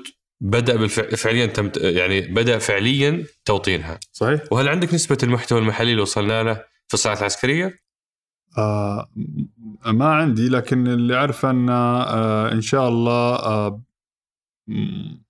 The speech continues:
Speaker 2: نطمح إلى تقريبًا، آه، آه، آه، نصل إلى نسبة، آه، في عشرين ثلاثين عالية،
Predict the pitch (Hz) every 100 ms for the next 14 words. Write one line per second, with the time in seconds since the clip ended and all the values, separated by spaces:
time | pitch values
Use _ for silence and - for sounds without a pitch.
0 | 123 110 107 110 110 117 143 127 101 -
1 | 107 107 104 - 120 120 110 113 110 110
2 | 107 104 104 104 104 101 98 98 107 110
3 | 101 98 104 123 - 107 104 107 113 -
4 | 107 104 104 101 101 98 104 98 95 98
5 | _ _ _ _ _ _ 104 98 131 113
6 | 104 104 120 101 110 113 98 104